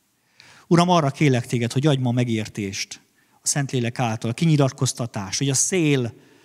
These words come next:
valamilyen formát öltsön ma közöttünk, és Isten igéjét eljuttassa a szívünkhöz. Ne csak az elménkhez, hanem a szívünkhe-, szívünk mélyére, ahol a változás történik.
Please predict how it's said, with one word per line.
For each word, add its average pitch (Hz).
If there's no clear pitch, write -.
valamilyen 160
formát 143
öltsön 123
ma 110
közöttünk, 110
és 127
Isten 156
igéjét 127
eljuttassa 127
a 113
szívünkhöz. 107
Ne 160
csak 156
az 123
elménkhez, 165
hanem 123
a 120
szívünkhe-, 117
szívünk 135
mélyére, 117
ahol 123
a 117
változás 117
történik. 98